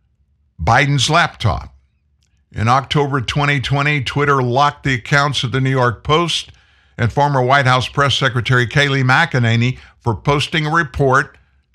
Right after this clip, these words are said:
detailing an email from the laptop indicating a meeting between Biden and his father, Joe,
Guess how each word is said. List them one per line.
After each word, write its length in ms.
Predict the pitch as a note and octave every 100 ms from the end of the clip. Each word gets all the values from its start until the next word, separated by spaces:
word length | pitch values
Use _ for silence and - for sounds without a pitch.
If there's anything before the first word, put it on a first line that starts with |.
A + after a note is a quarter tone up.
| G2+
detailing 680 | D3 F#3+ - E3+ D#3+ D3+ B2+
an 120 | B2+
email 440 | D3+ F#3+ D#3+ C3+
from 280 | C3 D3 C3+
the 80 | C3
laptop 800 | B2 B2+ E3+ F3 - A#2 B2 - B2+
indicating 580 | D3+ F3 - E3 E3
a 40 | E3+
meeting 360 | D3+ C#3 C#3+ C3+
between 460 | B2 B2 B2+ B2
Biden 320 | A2 B2+ B2+
and 100 | C3
his 220 | C3 B2+ -
father, 460 | - G2+ G2+ A2
Joe, 560 | G2 F#2 G#2 F2 G2+